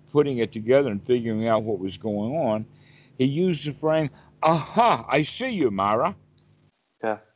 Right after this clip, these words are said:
Speaker 1: Which means, "Aha, I see these unwholesome thoughts, these thoughts based in wanting, ba-, based in not liking, and based in the delusional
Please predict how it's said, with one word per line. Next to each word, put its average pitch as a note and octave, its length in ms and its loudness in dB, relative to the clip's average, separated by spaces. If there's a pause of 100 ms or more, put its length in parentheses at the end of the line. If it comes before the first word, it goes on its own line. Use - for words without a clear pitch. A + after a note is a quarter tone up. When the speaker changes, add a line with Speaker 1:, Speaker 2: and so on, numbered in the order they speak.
(140)
Speaker 1:
Which C#3 220 -10
means, D#3+ 300 -4
"Aha, D#3+ 500 0
I E3+ 120 2
see A3 320 -6
these E3+ 300 -4
unwholesome C3+ 640 -2
thoughts, F#2+ 520 -6
these B2+ 300 -4
thoughts C3+ 360 -2
based B2+ 380 0
in G#2+ 200 -2
wanting, E3 560 -2
ba-, G#2+ 240 -2
based A2 640 -2
in G#2+ 220 -2 (380)
not F#2+ 300 -2
liking, D#3 560 2
and F2+ 200 -4
based B2 400 0
in B2+ 220 0
the A2+ 100 0
delusional B2 920 0